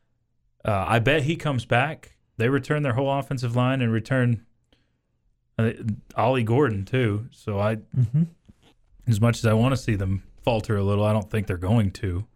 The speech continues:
Speaker 2: Yeah, I don't
Speaker 1: That
Speaker 2: think they
Speaker 1: still
Speaker 2: would.
Speaker 1: wasn't, that was not, I, I know what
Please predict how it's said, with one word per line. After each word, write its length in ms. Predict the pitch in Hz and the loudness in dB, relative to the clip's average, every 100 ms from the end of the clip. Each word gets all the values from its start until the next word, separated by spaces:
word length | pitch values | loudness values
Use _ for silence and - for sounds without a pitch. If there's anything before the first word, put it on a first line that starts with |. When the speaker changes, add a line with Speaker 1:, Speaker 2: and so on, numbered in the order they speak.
| 139 | -2
Speaker 2:
Yeah, 200 | 117 117 | 0 2
I 40 | |
don't 120 | 117 | 2
Speaker 1:
That 80 | 117 | 2
Speaker 2:
think 80 | 226 - | 2 2
they 40 | |
Speaker 1:
still 140 | 262 254 | 2 2
Speaker 2:
would. 80 | |
Speaker 1:
wasn't, 320 | 120 214 151 - _ _ _ _ _ _ _ - | 2 0 -2 -8 _ _ _ _ _ _ _ -2
that 160 | 226 240 | 0 2
was 160 | 226 | 2
not, 320 | 220 208 190 - - | 2 0 -2 -6 -6
I, 160 | 175 - | -6 -2
I 100 | 190 | 2
know 140 | 220 | 2
what 340 | 240 214 - | 4 2 0